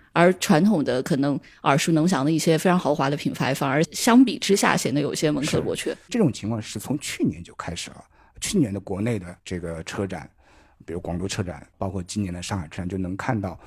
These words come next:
Speaker 2: 外资品牌很多的这个展台其实人比较少，而相反来讲，像比如说刚才提到的，你说的仰望也好，很多的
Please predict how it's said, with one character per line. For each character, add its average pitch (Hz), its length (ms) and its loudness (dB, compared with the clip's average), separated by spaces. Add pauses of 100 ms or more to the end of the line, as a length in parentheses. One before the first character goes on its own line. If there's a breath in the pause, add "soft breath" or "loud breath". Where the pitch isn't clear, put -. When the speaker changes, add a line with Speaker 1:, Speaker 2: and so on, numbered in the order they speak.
Speaker 2:
外 127 160 4
资 110 120 -6
品 71 240 -6
牌 - 320 -10
很 71 220 -10
多 101 160 2
的 82 240 -4
这 90 160 -4
个 85 100 -6
展 80 220 -4
台 87 140 -4
其 - 160 -4
实 92 200 -2 (320 soft breath)
人 95 260 2 (120)
比 - 60 -12
较 101 120 -4
少， - 380 -6
而 90 180 -4
相 117 240 6
反 92 160 0
来 80 100 -14
讲， 80 200 -14
像 80 180 0 (240)
比 - 80 -6
如 80 100 -2
说 87 260 -2
刚 92 180 0
才 87 80 0
提 87 160 -2
到 90 160 0
的， 76 180 -12 (320 loud breath)
你 87 140 -2
说 90 120 -2
的 92 80 4
仰 80 200 0
望 95 200 2
也 73 80 -10
好， - 200 -8
很 73 180 -4
多 90 160 -2
的 87 100 2